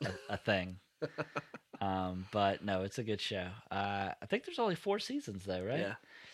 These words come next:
Speaker 1: Did it just get canceled, canceled? Or
Speaker 2: No,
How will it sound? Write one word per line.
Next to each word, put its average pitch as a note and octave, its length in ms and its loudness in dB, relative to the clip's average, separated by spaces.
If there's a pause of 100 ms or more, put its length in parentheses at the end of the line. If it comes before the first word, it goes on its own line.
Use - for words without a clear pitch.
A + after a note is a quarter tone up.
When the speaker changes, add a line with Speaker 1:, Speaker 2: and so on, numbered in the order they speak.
(100)
Speaker 1:
Did D#3 120 12
it A#3+ 160 12
just - 180 -4
get - 200 0
canceled, D3 540 -2
canceled? F#3 520 -2
Or D3 40 4
Speaker 2:
No, E3 260 8